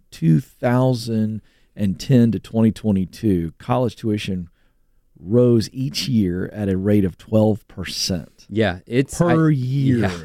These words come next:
Speaker 2: yeah, it, I think it's either, it's at least doubled the rate of inflation, if not tripled the rate of
Speaker 1: Oh, well, tr-,
Speaker 2: inflation.
Speaker 1: inflation during that same period was two point five percent.
Speaker 2: Yeah, yeah.
Speaker 1: So, hello.
Speaker 2: Yeah,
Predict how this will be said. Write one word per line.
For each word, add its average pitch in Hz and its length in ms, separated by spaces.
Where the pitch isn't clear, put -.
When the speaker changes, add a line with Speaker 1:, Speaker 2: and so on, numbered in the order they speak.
Speaker 2:
yeah, 110 300
it, 123 180
I 120 40
think 180 240
it's 139 220
either, 113 220
it's 113 200
at 123 100
least 131 280
doubled 117 440
the 110 80
rate 120 160
of 113 80
inflation, 117 480
if 101 120
not 98 160
tripled 82 360
the 80 80
rate 78 160
of - 60
Speaker 1:
Oh, 214 180
well, 101 180
tr-, - 140
Speaker 2:
inflation. - 100
Speaker 1:
inflation 151 440
during 135 180
that 123 80
same 135 180
period 139 200
was 107 100
two 120 180
point 104 260
five 107 220
percent. 87 400
Speaker 2:
Yeah, 95 100
yeah. 76 120
Speaker 1:
So, 117 420
hello. 117 420
Speaker 2:
Yeah, 87 280